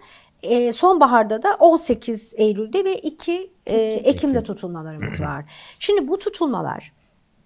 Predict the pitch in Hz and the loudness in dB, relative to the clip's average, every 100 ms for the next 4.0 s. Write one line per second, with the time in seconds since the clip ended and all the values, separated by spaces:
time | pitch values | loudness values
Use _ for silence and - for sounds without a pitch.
0 | _ _ 208 247 220 262 339 349 285 208 | _ _ -8 -8 -4 -2 0 0 2 2
1 | 180 175 - - 175 175 - 226 262 302 | -2 -8 -14 -12 -10 -10 -6 0 2 2
2 | 240 196 165 160 156 190 294 277 - - | 2 -4 -4 -10 -8 -10 -6 -8 -8 -8
3 | 240 226 302 349 226 - - 226 269 370 | -4 -2 -4 0 0 -2 -8 -4 -4 -6